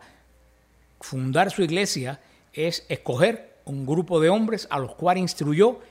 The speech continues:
y capacitó y envió. Como base, como dice San Pablo en segundo, en Efesios dos, como base y sostén de su iglesia. ¿Quiénes son estos hombres? Los apóstoles. Y los mandó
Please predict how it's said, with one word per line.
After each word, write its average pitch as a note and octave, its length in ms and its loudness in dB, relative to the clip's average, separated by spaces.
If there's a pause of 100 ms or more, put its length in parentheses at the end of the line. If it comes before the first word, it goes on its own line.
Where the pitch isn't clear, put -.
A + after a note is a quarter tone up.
(340)
y C3+ 260 -8
capacitó C#3 1000 -2 (540)
y C3+ 120 -6
envió. B2+ 380 -4 (920)
Como C3+ 300 -8
base, G#3 400 0 (380)
como B2 220 -10
dice C#3 120 -8
San C#3+ 160 -2
Pablo C#3+ 200 0
en C3+ 40 -4
segundo, C#3 300 -6
en A#2+ 80 -10
Efesios C#3+ 360 -4
dos, G3+ 180 0 (260)
como D#3+ 300 0
base A#3 340 0 (420)
y C#3+ 60 -12
sostén D3+ 460 -6
de C3+ 80 -6
su C#3 200 -10
iglesia. G#2 440 -10
¿Quiénes D3+ 180 -4
son F#3+ 80 0
estos E3+ 220 0
hombres? A3+ 240 0 (840)
Los C#3+ 140 -6
apóstoles. - 520 -8 (840)
Y D3 80 -8
los E3 120 6
mandó F3 480 2